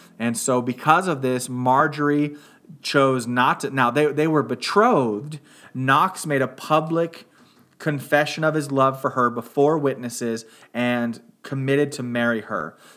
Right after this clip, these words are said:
But they did not get married for another seven years in fifteen fifty-five. So during those years, a lot happened.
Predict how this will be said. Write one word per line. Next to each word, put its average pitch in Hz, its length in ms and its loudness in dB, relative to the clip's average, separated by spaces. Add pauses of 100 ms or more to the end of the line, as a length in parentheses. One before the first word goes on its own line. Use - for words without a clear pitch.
But 131 140 0
they 131 120 0
did 127 160 -2
not 139 340 2
get 131 160 -4
married 123 720 -2
for 131 140 -4
another 120 260 -2
seven 135 600 -2
years 110 600 -4 (340)
in 123 140 -4
fifteen 139 500 -2
fifty-five. 117 640 -4
So 120 140 -8
during 175 460 0
those 139 220 2
years, 131 200 0
a 120 60 -2
lot 127 320 0
happened. 113 520 -4